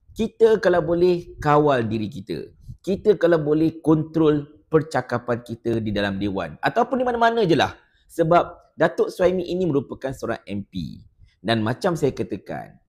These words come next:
anak-anak papa ini, dia pantang sebenarnya. Dia sudah tidak ada idea hendak mempertahankan kepimpinan Perdana Menteri yang ke sepuluh, iaitu Datuk Seri Anwar Ibrahim yang cacah merbah ini. Ekonomi makin merudum, ekonomi makin entah ke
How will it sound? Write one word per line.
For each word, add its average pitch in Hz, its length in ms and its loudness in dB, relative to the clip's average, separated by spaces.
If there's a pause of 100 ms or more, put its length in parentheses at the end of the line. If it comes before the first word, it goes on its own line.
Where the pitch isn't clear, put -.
(160)
anak-anak 165 400 -2
papa 143 400 2
ini, 82 320 -6
dia 190 160 2
pantang 92 640 -4
sebenarnya. 90 640 -8 (320)
Dia 226 240 2
sudah 165 480 0
tidak 147 480 0
ada 131 240 0 (160)
idea 107 400 0 (320)
hendak 151 320 0
mempertahankan 131 960 -4
kepimpinan 123 800 -4
Perdana 120 240 -2
Menteri 123 400 -2
yang 110 80 -4
ke 113 160 -12
sepuluh, 110 400 -2
iaitu 113 240 -6
Datuk 113 400 -4
Seri - 320 -4
Anwar 110 160 -6
Ibrahim 104 480 0 (240)
yang 175 320 -4
cacah 196 320 -4
merbah 208 400 -2
ini. 156 320 -4 (160)
Ekonomi 147 480 0
makin 160 400 0
merudum, 156 480 2
ekonomi 156 480 -4
makin 156 240 -6
entah 151 160 -8
ke - 80 -12